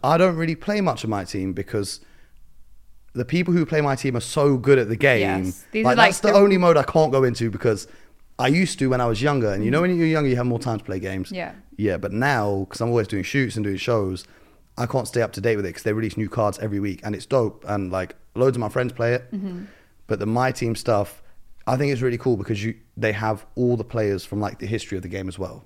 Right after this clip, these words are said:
Speaker 2: Yeah.
Speaker 1: As well as, like, the, the current players.
Speaker 2: Yeah, so, like, the legends.
Speaker 1: Yeah, so you can have, like, you can get a B J Armstrong card
Speaker 2: Mm-hmm.
Speaker 1: and play as him, and you can get, like, special edition cards where, like, a player's rated ninety-nine overall for a week and
Speaker 2: Yeah,
Speaker 1: you gotta
Speaker 2: yeah.
Speaker 1: complete a challenge and stuff like that. So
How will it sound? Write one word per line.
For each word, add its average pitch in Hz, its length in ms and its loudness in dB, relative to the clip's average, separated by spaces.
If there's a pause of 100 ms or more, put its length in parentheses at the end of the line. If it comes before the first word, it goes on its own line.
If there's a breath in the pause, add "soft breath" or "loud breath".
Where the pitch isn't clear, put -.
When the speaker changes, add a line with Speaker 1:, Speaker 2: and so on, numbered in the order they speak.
Speaker 2:
Yeah. 175 240 -8
Speaker 1:
As 104 160 -2
well 113 160 2
as, 98 180 -4
like, 95 220 -6
the, 95 220 -8
the 92 120 -10
current 101 280 -6
players. - 140 -6
Speaker 2:
Yeah, 196 100 0
so, 226 120 -8
like, 190 120 -4
the 196 80 -6
legends. 180 600 -4
Speaker 1:
Yeah, 117 300 2
so - 180 -6
you 117 120 -2
can 117 180 -4
have, 110 200 -2
like, 98 240 -2
you 110 80 -8
can 107 100 -8
get 113 120 2
a - 20 0
B 113 160 -2
J 107 120 0
Armstrong 104 360 -2
card 90 260 -8 (200)
Speaker 2:
Mm-hmm. - 140 -6
Speaker 1:
and 107 140 -2
play 113 200 0
as 101 140 -2
him, 101 280 -4
and 101 300 -8
you 101 120 -6
can 107 100 -4
get, 107 140 -2
like, 101 160 -2
special - 360 -6
edition 110 320 -6
cards 104 400 -2 (420 soft breath)
where, 107 80 -2
like, 107 140 -2
a 95 40 -10
player's 104 300 -2
rated 98 320 -4
ninety-nine 101 480 -4
overall 92 240 -6
for - 160 -8
a 92 40 -4
week 95 280 -8
and 190 80 -6
Speaker 2:
Yeah, 185 80 0
Speaker 1:
you 170 60 0
gotta 165 100 -4
Speaker 2:
yeah. 160 40 -8
Speaker 1:
complete 101 240 -6
a 87 40 -12
challenge 95 320 -8
and 92 80 -12
stuff - 220 -8
like 90 100 -8
that. - 160 -10
So 90 200 -10